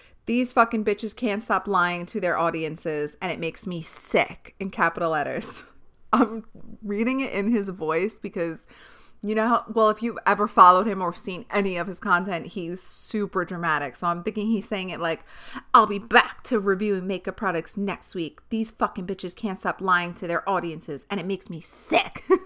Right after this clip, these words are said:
<laughs> Okay, am I a fan of Jeffree Star? No, I wouldn't say I'm a fan. I was, though. I actually met him.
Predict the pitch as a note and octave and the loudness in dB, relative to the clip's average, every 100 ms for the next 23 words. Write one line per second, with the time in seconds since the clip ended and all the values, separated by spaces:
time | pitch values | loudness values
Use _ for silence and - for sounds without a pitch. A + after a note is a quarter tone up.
0 | - - E4 F#4+ D#4 - - - - - | -8 -2 0 0 -4 -8 -12 -14 -14 -14
1 | - - A3+ A#3+ E3+ F3+ - G#3+ C4 C#4 | -16 -2 2 2 2 0 6 6 6 2
2 | B3 A#3+ G#3+ A3 G#3+ G3 G3 G3 - - | -2 -2 -2 -4 -2 2 4 2 -6 -18
3 | - - - - - F3+ D3+ - F#3 G#3+ | -20 -18 -20 -14 -4 0 0 0 0 2
4 | A3 A3+ G#3 G3 F#3+ D3+ D3 - G3+ G#3+ | 0 0 -2 -4 -4 -4 -4 2 6 6
5 | G3 G3 G3 G3 E3+ D3 C#3+ - F#3+ A3 | 6 6 6 2 0 0 0 0 2 0
6 | - A3+ F#3 F#3+ G3 G3 G3+ F3 E3 D#3+ | -2 -6 -4 -2 -2 -2 -6 -6 -6 -8